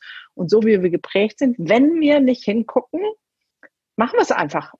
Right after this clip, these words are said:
Egal wie kacke wir das fanden. Wir machen's einfach, weil es nicht anders funktioniert. Deswegen ist es so wichtig hinzuschauen. Aber da kommen wir direkt zum, ähm, zu dem nächsten Thema oder dem eigentlichen Thema. Um zum Hinschauen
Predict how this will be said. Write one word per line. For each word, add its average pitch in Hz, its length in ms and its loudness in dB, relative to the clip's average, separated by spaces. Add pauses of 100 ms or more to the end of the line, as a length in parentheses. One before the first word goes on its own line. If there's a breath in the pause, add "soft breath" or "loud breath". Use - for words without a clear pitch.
(680)
Egal 294 360 2
wie 392 80 0
kacke 381 400 -4
wir 262 120 0
das 185 200 -8
fanden. 165 540 -8 (520)
Wir 220 140 -2
machen's 285 360 0
einfach, 180 540 -2 (320 loud breath)
weil 226 160 2
es 240 60 -2
nicht 254 180 -4
anders 240 260 -2
funktioniert. 233 400 -6
Deswegen 240 300 0
ist 240 80 0
es 214 100 -6
so 214 100 -4
wichtig 208 260 -4
hinzuschauen. - 580 -12 (560 loud breath)
Aber 233 220 2
da 277 80 4
kommen 302 180 -2
wir 311 80 0
direkt 269 300 -2
zum, 247 340 0 (180)
ähm, 202 480 0 (800)
zu 208 280 0
dem 180 340 -4
nächsten 254 500 2
Thema 247 320 2
oder 160 200 0
dem 165 160 -6
eigentlichen 254 500 -2
Thema. 269 400 -2
Um 220 320 2
zum 220 240 0
Hinschauen 320 800 0